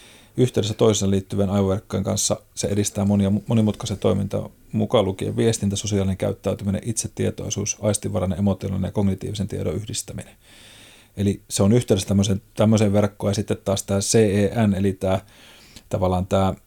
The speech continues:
tää toimeenpanoverkosto on frontoparientaalinen järjestelmä, ja se on, on ratkaisevan tärkeä työmuistin tiedon aktiiviselle ylläpitämiselle ja käsittelylle, sääntöpohjaiselle ongelmanratkaisulle ja päätöksenteon tavoitteelliselle käyttäytymisen yhteydessä.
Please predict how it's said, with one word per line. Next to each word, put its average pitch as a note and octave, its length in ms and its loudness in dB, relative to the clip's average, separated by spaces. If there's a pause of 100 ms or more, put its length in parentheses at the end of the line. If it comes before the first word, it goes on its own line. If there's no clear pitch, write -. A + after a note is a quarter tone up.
(500)
tää G2 160 2
toimeenpanoverkosto G2+ 960 2 (220)
on G2 160 2 (400)
frontoparientaalinen G#2 960 2
järjestelmä, G2 500 0
ja F#2+ 60 0
se G#2+ 100 0
on, G2+ 180 0 (280)
on G#2+ 200 -4
ratkaisevan A2+ 460 2
tärkeä G2+ 320 0
työmuistin G#2+ 520 2
tiedon G2 340 -2
aktiiviselle G2+ 460 -4
ylläpitämiselle G#2 680 0
ja G2 40 -4
käsittelylle, G2+ 640 -4 (400)
sääntöpohjaiselle G2+ 640 2
ongelmanratkaisulle G2+ 760 0
ja G2 80 -4
päätöksenteon G2+ 680 0
tavoitteelliselle G2+ 680 -4
käyttäytymisen - 640 -4
yhteydessä. - 580 -10